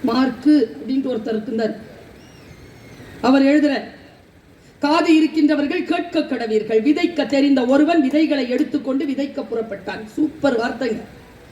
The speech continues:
ஒண்ணு கூட இப்படி அப்படி போக கூடாது. விதைக்க தெரிந்தவன் விதைகளை எடுத்துக்கொண்டான். எங்க போனான்? விதைக்கத்தான் புறப்பட்டான். சில விதைகள் வழியில் சிந்தின,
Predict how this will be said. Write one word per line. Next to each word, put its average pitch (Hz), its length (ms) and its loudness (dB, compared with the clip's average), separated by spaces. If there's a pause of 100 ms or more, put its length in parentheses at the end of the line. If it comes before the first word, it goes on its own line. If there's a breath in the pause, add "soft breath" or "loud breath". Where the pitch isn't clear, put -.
(200 loud breath)
ஒண்ணு 302 300 6
கூட 311 140 -2
இப்படி 294 220 -6
அப்படி 277 220 -4
போக 277 140 -2
கூடாது. 240 380 -8 (1000)
விதைக்க 277 440 2
தெரிந்தவன் 302 760 4 (1600)
விதைகளை 302 520 4
எடுத்துக்கொண்டான். 311 800 2 (200)
எங்க 294 220 -2
போனான்? 339 400 -6 (920)
விதைக்கத்தான் 339 640 -2
புறப்பட்டான். - 440 -4 (600 loud breath)
சில 262 280 0
விதைகள் 302 720 2 (1040)
வழியில் 277 540 4
சிந்தின, 285 680 4